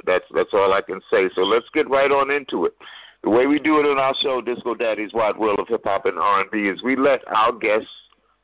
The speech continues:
just start from the very beginning, where they were born, how they grew up,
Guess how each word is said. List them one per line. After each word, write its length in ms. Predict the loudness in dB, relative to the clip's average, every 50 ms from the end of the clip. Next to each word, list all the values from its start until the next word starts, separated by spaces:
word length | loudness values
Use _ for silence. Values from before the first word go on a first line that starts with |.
| _ -2
just 200 | -2 -2 0 -2 -4 -6
start 440 | -2 0 2 2 2 2 0 -4 -12 -20 _ _ _ _ _ _ _ _ _ _ _ _ _ -4
from 200 | -4 -4 0 0
the 80 | 0
very 360 | 0 2 2 2 2 2 2 0
beginning, 500 | -2 -6 -6 -4 -4 -4 -4 -4 -4 0
where 200 | 2 2 4 4
they 140 | 4 2
were 140 | 2 2 0
born, 500 | 0 0 0 2 2 2 2 2 0 0
how 240 | -2 -4 -2 -2 0
they 180 | 0 0 -2 -2
grew 360 | -2 -2 0 2 2 4 4
up, 220 | 2 2 -2 -4